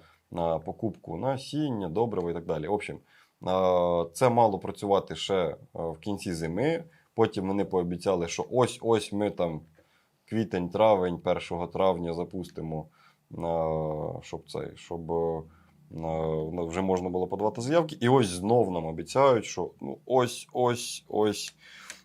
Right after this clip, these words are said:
орієнтовно реєстрація розпочнеться в кінці червня. Ми це вже десь чули.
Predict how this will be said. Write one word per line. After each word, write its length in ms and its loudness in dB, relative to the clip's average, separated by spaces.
орієнтовно 760 8
реєстрація 720 6
розпочнеться 680 -2
в 60 -8
кінці 300 -8
червня. 400 0
Ми 120 -4
це 120 -6
вже 140 -6
десь 260 -10
чули. 380 -8